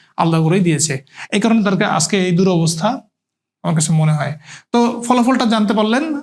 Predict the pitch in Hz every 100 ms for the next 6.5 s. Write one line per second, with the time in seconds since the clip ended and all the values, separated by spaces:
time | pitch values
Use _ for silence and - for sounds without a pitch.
0 | - 190 247 240 254 262 240 - - 220
1 | 226 226 226 220 220 - 196 185 185 196
2 | 208 208 214 160 127 175 220 226 226 196
3 | 170 175 196 190 - _ _ _ - 190
4 | 196 185 180 175 - _ _ - 262 240
5 | 240 208 214 - 226 - 214 185 175 180
6 | 160 156 160 156 156